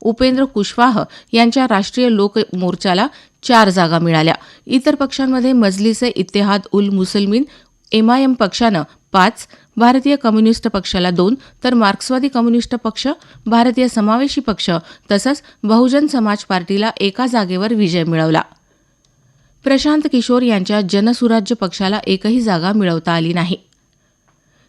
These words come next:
देशभरातल्या आठ विधानसभांच्या पोटनिवडणुकांचे निकालही काल जाहीर झाले.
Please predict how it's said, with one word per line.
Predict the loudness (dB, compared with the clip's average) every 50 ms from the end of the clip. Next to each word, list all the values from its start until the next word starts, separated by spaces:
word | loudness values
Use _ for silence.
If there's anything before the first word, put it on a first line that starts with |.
| _ -6
देशभरातल्या | 0 0 2 2 2 2 2 4 4 2 2 0 -2 -2
आठ | 0 2 2 2 2 2
विधानसभांच्या | 2 0 2 2 2 2 2 0 0 0 0 0 -2 0 -2 -4
पोटनिवडणुकांचे | -4 -4 0 0 0 2 2 0 0 0 0 -2 -2 -2 -2 -2 -2 -2 0 -2
निकालही | -2 -2 -2 -2 -2 0 0 0
काल | 0 0 0 0 0 0
जाहीर | -2 -2 -2 -2 -2 -4
झाले. | -2 -2 0 0 0